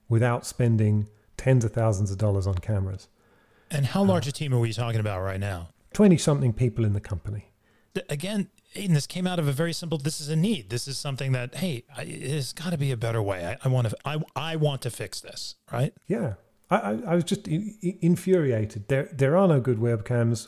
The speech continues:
Speaker 1: We, we could not find one. Since I had that opinion, I spent a lot, lot more time looking at webcams and buying webcams, and we own all of them. And there, there just are no good ones. If, if you want to look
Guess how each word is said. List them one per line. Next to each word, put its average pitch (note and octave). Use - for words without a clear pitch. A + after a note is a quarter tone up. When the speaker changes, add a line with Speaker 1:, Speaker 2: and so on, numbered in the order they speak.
Speaker 1:
We, A2
we A2+
could C#3+
not A2+
find A2
one. A2
Since F#3
I B2
had A#2+
that A#2+
opinion, B2+
I A2+
spent A#2+
a A#2
lot, C#3
lot D3+
more C3+
time B2+
looking C3+
at A#2+
webcams B2
and G#2
buying B2+
webcams, A#2+
and G2
we B2
own B2+
all C3
of A#2
them. C3+
And B2
there, F3
there C#3
just C#3
are C3
no A#2+
good A2
ones. F#2
If, C3+
if C3
you C3+
want C#3+
to -
look B2